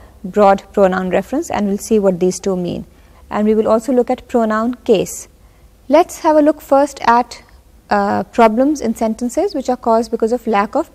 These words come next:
parallelism. What do we mean by parallelism? Parallelism refers to the principle that parts of a sentence that are the same in function should be the same in structure.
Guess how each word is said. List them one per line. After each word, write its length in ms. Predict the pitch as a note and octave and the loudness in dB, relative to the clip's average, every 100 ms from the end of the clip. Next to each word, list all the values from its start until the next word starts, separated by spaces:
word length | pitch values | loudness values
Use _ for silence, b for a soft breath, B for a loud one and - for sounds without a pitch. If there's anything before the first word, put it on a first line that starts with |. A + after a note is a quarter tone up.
| - | 0
parallelism. 720 | G#3+ G#3 F#3+ F3+ - - G3 - - - b b b - - - | 2 2 0 -2 -6 -10 -12 -18 -20 -20 b b b -20 -20 -4
What 280 | A#3 C4 - | 0 0 0
do 80 | D#4 | 2
we 160 | E4 | 2
mean 460 | C#4+ A#3 C4 C#4 A#3+ | 2 2 2 2 0
by 320 | F#3 F3+ F3+ - - | 0 -2 -6 -10 2
parallelism? 720 | G3+ G3 F#3+ F#3 F3 F3 G#3+ - - - - - - - b b b - | 2 4 0 -2 -6 -10 -12 -18 -20 -20 -20 -20 -20 -20 b b b -8
Parallelism 720 | G#3 G3 A#3 B3 C4 C4 F#4 F4 | 0 0 2 2 2 0 -2 -2
refers 420 | C4+ A#3 A3+ - | -2 2 2 2
to 60 | - | -4
the 120 | A3 | -2
principle 540 | A#3 G#3+ A3+ - E4+ b b b b - | 0 -2 -4 -4 -4 b b b b -2
that 280 | G#3 - - | -2 0 4
parts 320 | A3 B3 - | 4 4 -2
of 80 | D4+ | -4
a 40 | D#4 | 0
sentence 520 | A#3+ G#3 A#3 D#4 - - | 0 0 -4 -6 -10 -10
that 180 | G3+ G#3+ | -6 -2
are 60 | G#3+ | -2
the 100 | A3 | -2
same 360 | - C#4 F4+ | 0 2 2
in 80 | G#4+ | 0
function 500 | - G3+ G3+ - - - b b b - | -2 -2 -2 -8 -10 -14 b b b -8
should 240 | C4+ G#3 | -4 -2
be 80 | A3+ | 2
the 100 | B3 | 0
same 340 | - A#3+ A#3 | 2 0 0
in 160 | B3+ F4 - | -2 -6 -12
structure. 540 | - A#3 G#3 - - | -6 -2 -2 -2 -6